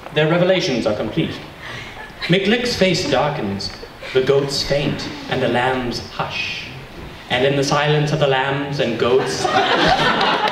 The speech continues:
McLick says, "Before I tell you about my mysterious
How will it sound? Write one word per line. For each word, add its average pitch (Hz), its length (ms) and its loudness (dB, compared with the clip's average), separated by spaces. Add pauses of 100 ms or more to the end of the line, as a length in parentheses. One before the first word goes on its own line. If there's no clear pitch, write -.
(460)
McLick 185 380 4
says, 196 600 2 (680)
"Before 254 420 4
I - 80 0
tell 214 260 6
you 180 240 2
about 175 300 4
my 175 160 4
mysterious 165 640 4